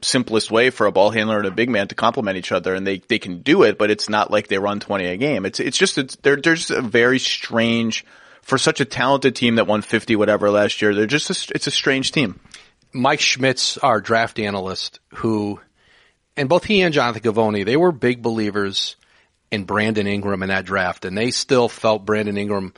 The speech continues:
Speaker 2: had the upside to be the best player, the most complete player over Ben Simmons. And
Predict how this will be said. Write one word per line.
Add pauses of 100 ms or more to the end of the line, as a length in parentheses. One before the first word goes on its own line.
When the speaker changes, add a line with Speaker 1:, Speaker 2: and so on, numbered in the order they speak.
(300)
Speaker 2:
had
the
upside
to
be
the
best
player,
the
most
complete
player (240)
over
Ben
Simmons.
And